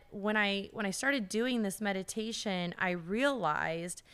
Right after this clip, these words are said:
that I was so relaxed. And like I said, that's a part of my, uh, technique is relaxation, that I thought,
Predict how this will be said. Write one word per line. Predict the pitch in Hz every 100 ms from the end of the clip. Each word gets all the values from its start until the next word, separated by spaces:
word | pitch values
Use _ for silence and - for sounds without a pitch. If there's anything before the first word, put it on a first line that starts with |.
| - -
that | 185 196 190 190
I | 202
was | 190 185
so | - - 202 196 208
relaxed. | 190 180 175 170 160 196 262 - 196
And | 190
like | 185
I | 190 180
said, | - 185 185
that's | 175 - - - -
a | 185 -
part | - 185 185
of | 180
my, | 175 165 165 160 -
uh, | - - - -
technique | - 180 175 180 202
is | 190
relaxation, | 180 175 165 - 190 185 226
that | 208
I | 190
thought, | 190